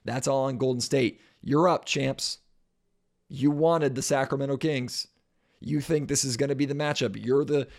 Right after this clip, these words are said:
you're the juggernaut dynasty taking on this little feel-good story in Sacramento. Pressure's on you to get the job done, and Sacramento's not gonna make it easy by any means. I said it before, and I'll say it again. There's no way the Sacramento Kings are swept in this series.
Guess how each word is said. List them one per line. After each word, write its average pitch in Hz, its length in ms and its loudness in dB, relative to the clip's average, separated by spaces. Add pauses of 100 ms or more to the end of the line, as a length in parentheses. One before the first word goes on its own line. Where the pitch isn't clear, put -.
(100)
you're 151 200 0
the 147 120 0
juggernaut 147 680 2 (260)
dynasty 135 600 2
taking 131 380 0
on 127 260 2 (220)
this 120 200 -4
little 156 220 4
feel-good 156 500 2
story 123 440 2
in 117 80 -2
Sacramento. 131 760 0 (880)
Pressure's 165 380 2
on 151 160 0
you 127 380 0
to - 80 -8
get 131 140 -2
the 120 60 -8
job 110 300 -2
done, 78 280 -8
and 98 140 -10
Sacramento's 123 560 -4
not 117 200 -4
gonna 117 120 -4
make 110 200 -6
it - 120 -10
easy 117 300 -8
by 107 220 -4
any 101 180 -8
means. 87 220 -12
I 101 80 -4
said 127 240 -2
it - 60 0
before, 139 260 -2
and 127 80 -2
I'll 113 80 -4
say 120 180 -2
it 117 80 0
again. 104 220 -6
There's 101 180 -8
no 120 180 -4
way 123 160 0
the 120 80 -8
Sacramento 113 420 -6
Kings 110 220 -8
are 101 40 -8
swept 104 320 -4
in 101 60 -6
this 98 120 -4
series. - 420 -8